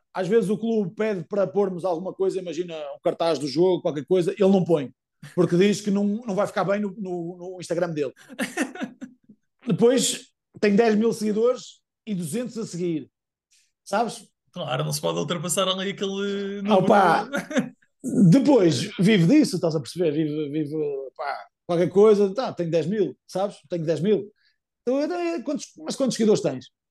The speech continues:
Speaker 1: Estás a perceber? Dá
Speaker 2: Aham.
Speaker 1: sempre aquela da, da humildade, mas quantos seguidores tens? Ah, tá bem, então ali dez mil, toma lá. Opa, sem dúvida, o mais influencer, <laughs> eh, é o Ru-, é o Ruben Alves, é o Ruben Alves,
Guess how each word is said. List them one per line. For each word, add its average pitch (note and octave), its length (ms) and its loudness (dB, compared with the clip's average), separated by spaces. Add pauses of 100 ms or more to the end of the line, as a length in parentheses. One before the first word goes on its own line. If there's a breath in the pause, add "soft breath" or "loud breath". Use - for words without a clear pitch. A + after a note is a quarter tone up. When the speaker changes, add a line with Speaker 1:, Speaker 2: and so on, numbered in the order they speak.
(340)
Speaker 1:
Estás F#3+ 180 2
a G#3 40 6
perceber? G3+ 460 2
Dá A#3 140 2
Speaker 2:
Aham. E3 80 0
Speaker 1:
sempre G#3+ 200 4
aquela G3+ 320 2
da, F#3+ 140 0
da A#3 300 -2
humildade, A3+ 400 -6
mas - 100 -16
quantos E4 180 -10
seguidores A#3 300 -4
tens? D3 280 -12 (300)
Ah, A#3 200 -4
tá B3+ 140 0
bem, F3+ 160 2
então G#3 200 2
ali F#3 160 6
dez F3+ 180 4
mil, F3 180 4
toma F3 200 2
lá. C#3 300 -4
Opa, - 260 -8
sem D#3+ 180 -6
dúvida, D3 300 2
o D#3 60 0
mais D#3+ 200 0
influencer, D#3 560 2 (220)
<laughs> - 320 -6
eh, F3+ 500 4
é F3 140 4
o F3+ 100 6
Ru-, F#3 200 4
é F#3 60 4
o F3+ 60 4
Ruben E3+ 300 -2
Alves, D3+ 300 -8
é C#3+ 60 -8
o C3 60 -10
Ruben B2+ 200 -20
Alves, C#3+ 260 -6